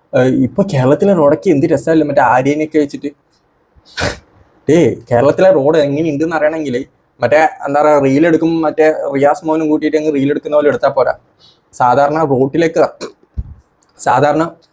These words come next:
സാധാരണ റോഡിലേക്ക് ഇറങ്ങി നോക്കണം, എന്നാൽ മാത്രമേ മനസ്സിലാകത്തുള്ളൂ കേരളത്തിലെ റോഡ് എങ്ങനെയാണെന്ന്. അല്ലെങ്കിൽ എന്തെങ്കിലും മീറ്റിംഗ് വരുമ്പോൾ ഒക്കെ മുഖ്യമന്ത്രി വരുമ്പോൾ മാത്രം റോഡ് ക്ലീൻ ആക്കുന്ന ടൈം മുഖ്യമന്ത്രിക്ക് അത്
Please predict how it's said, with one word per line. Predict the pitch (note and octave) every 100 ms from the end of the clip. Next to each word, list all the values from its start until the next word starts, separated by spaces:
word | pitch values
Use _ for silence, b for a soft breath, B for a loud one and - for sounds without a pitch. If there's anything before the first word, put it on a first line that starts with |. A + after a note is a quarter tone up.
| _ _
സാധാരണ | - C3+ C#3 D#3+ F3+ D3+
റോഡിലേക്ക് | C#3 D3+ D#3 F3+ -
ഇറങ്ങി | C#3+ D#3 F#3+
നോക്കണം, | D#3+ - A2+ -
എന്നാൽ | C#3+ E3 F3
മാത്രമേ | D#3+ E3 E3 D3+
മനസ്സിലാകത്തുള്ളൂ | C3+ D#3+ D3+ B2 C3
കേരളത്തിലെ | C3 B2 C#3 C#3+ C3+
റോഡ് | B2 C#3
എങ്ങനെയാണെന്ന്. | B2+ A#2 G#2+ G#2 _ _ _
അല്ലെങ്കിൽ | A#2+ D3+ D3+
എന്തെങ്കിലും | D3+ E3 D3
മീറ്റിംഗ് | C#3 D#3 D#3+
വരുമ്പോൾ | D3 D3
ഒക്കെ | C#3 C#3+
മുഖ്യമന്ത്രി | C#3 D#3 D3+ D#3 D3
വരുമ്പോൾ | C3+ D3+ C#3+
മാത്രം | D3 E3
റോഡ് | D3+ D#3 D#3 -
ക്ലീൻ | D3 C#3+ D#3+
ആക്കുന്ന | D#3 D#3+ D#3
ടൈം | C#3 C3 - _ -
മുഖ്യമന്ത്രിക്ക് | C3+ F#3+ G3 F3+
അത് | F#3